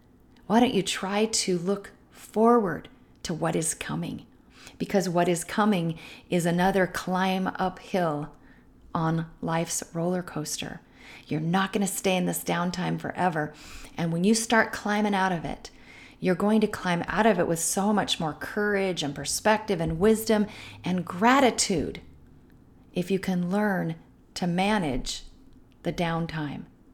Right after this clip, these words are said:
You will appreciate those ups so much better when you get a handle on changing your mindset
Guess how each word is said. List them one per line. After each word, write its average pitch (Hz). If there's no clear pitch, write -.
You 202
will 196
appreciate 185
those 160
ups -
so -
much 254
better 151
when 180
you 180
get 196
a 185
handle 226
on 160
changing 175
your 165
mindset 202